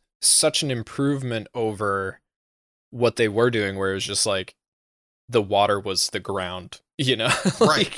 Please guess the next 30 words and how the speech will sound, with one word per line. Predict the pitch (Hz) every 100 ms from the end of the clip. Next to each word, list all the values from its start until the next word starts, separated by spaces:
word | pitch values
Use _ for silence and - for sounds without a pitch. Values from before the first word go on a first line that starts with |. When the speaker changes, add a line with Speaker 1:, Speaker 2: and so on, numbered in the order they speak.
| 359
Speaker 1:
Like | -
Speaker 2:
Yeah, | 170 131 95
it's, | 110 302
it's | - -
way | 107 160
better. | 117 80 58 69 _ -
Speaker 1:
Yeah. | 120 -
Speaker 2:
I | -
mean, | 143
don't | 135 160
get | 160
me | 120
wrong. | 117 123 101
When | 104
you, | 113 -
when | 110
you | 110
throw | 117 135 98
a |
Pokeball | - 104 104 98 85 80 76 - -
at, | 92 80 82
uh, | 92 80 76 76
a | 92
monster | 82 92 101 - 82
over | 90 82 80
water, | 78 87 117 131 131 _ _ _
it | 117 110
looks | 127 135 127 107
like | 95
fucking | - - 131 127